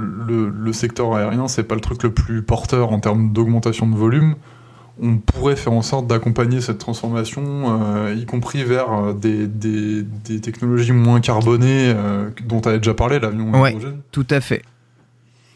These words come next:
Speaker 2: Alors, comment vous,
Speaker 1: Je,
Speaker 2: co-,
Speaker 1: je, je
Speaker 2: vraiment, vraie question, hein, comment vous voyez l'avenir, euh, bah, du, du transport aérien, la, l'avenir du trafic aérien ? Est-ce que, est-ce que vous pensez qu'on, on s'envole vers,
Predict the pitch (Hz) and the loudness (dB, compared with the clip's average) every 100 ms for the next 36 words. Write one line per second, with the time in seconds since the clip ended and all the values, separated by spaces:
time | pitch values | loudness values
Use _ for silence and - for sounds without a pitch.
0 | _ - 131 160 214 254 190 - 180 - | _ 0 2 2 2 2 0 -2 -4 -4
1 | - - 151 151 240 262 151 240 214 - | -8 -4 0 2 4 2 2 0 0 0
2 | 185 139 214 269 240 160 160 165 143 147 | 2 2 2 2 4 4 4 4 4 2
3 | 135 139 160 202 175 135 123 120 120 120 | 2 2 4 4 2 4 4 4 4 2
4 | 117 117 123 123 127 131 - 165 - - | 2 2 2 2 2 0 2 2 2 0
5 | 156 135 127 123 131 156 135 117 - 120 | 2 4 4 4 4 2 2 2 2 2
6 | 120 160 147 117 - 135 - 143 135 117 | 4 4 4 2 0 -2 -2 0 2 2
7 | 110 104 117 - 143 127 _ _ _ _ | 2 0 0 2 2 2 _ _ _ _
8 | - 123 165 156 160 156 180 - 135 120 | -4 0 2 2 2 2 0 2 0 0
9 | _ _ _ _ 131 120 170 160 156 131 | _ _ _ _ 0 2 2 4 4 2
10 | 131 180 185 156 123 117 151 165 131 113 | 2 4 4 4 0 2 4 4 2 0